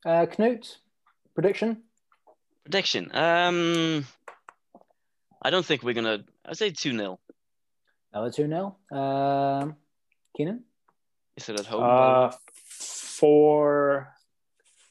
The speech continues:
Speaker 3: four nil.
Speaker 1: Four nil. Bloody hell. Okay, I'll go in the middle, three nil then. That's fine. And Atletico, because we will probably record again after Atletico. How do we think that's gonna
Speaker 3: Um,
Speaker 1: go?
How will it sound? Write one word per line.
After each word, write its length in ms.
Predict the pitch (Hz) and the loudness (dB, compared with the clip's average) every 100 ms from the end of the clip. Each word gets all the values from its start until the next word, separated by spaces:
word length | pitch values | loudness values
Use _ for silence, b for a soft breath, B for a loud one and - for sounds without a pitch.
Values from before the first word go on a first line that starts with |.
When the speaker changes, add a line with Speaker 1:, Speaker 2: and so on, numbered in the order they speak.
| _ | _
Speaker 3:
four 220 | 135 131 120 | -4 -2 -2
nil. 300 | 101 92 - _ _ _ _ _ _ _ _ - | -6 -8 -14 _ _ _ _ _ _ _ _ -6
Speaker 1:
Four 260 | 139 127 123 | -4 -4 -6
nil. 440 | 117 104 80 - - | -8 -8 -12 -14 -20
Bloody 220 | 120 80 | -18 -18
hell. 240 | 82 - - | -20 -20 -16
Okay, 160 | 147 123 | -12 -6
I'll 160 | 131 147 | -2 2
go 100 | 156 | 2
in 80 | |
the 60 | 147 | 2
middle, 200 | 131 117 | -2 -4
three 200 | - 120 | -6 -6
nil 140 | 90 | -6
then. 160 | 85 - _ | -12 -16 _
That's 160 | 107 - | -14 -12
fine. 220 | - 90 B B B - | -14 -14 B B B -2
And 200 | 165 170 | 0 2
Atletico, 680 | 165 - 185 180 220 226 262 | 0 4 2 2 2 2 2
because 340 | 190 - 143 | -2 -2 -2
we 180 | 139 143 | 2 4
will 140 | 143 139 | 4 2
probably 480 | 147 135 127 123 - | 0 0 0 -2 -4
record 380 | 135 - 143 135 | -6 0 2 2
again 380 | 123 135 127 127 | 0 -2 -2 -4
after 300 | 123 123 - | -4 -4 -4
Atletico. 520 | 117 123 117 135 185 214 b b b b b b b b b b b b _ - | -6 -6 -8 -8 -10 -10 b b b b b b b b b b b b _ -14
How 120 | - 135 | 0 2
do 60 | |
we 80 | 135 | 4
think 160 | 139 127 | 4 4
that's 80 | 147 | 6
gonna 160 | 156 160 160 | 6 2 -2
Speaker 3:
Um, 60 | |
Speaker 1:
go? 60 | 117 | -6